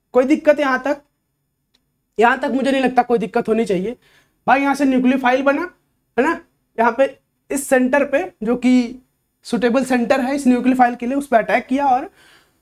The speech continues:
यहाँ पे एक टेट्राहेड्रल, मतलब ये बॉन्ड ब्रेक करके एक कंपाउंड मिला, ठीक है।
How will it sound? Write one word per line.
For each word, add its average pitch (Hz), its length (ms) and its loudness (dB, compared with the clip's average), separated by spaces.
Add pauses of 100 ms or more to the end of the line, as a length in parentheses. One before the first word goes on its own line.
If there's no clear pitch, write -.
(100)
यहाँ 170 260 -4
पे 254 140 -4 (180)
एक 254 160 -6 (100)
टेट्राहेड्रल, 240 640 0 (220)
मतलब 262 200 -2
ये 277 120 2
बॉन्ड 262 280 0
ब्रेक 262 240 -2
करके 233 300 -4
एक 330 160 -10 (480)
कंपाउंड 208 380 0
मिला, 214 220 0 (1200)
ठीक 254 140 -2
है। - 200 -2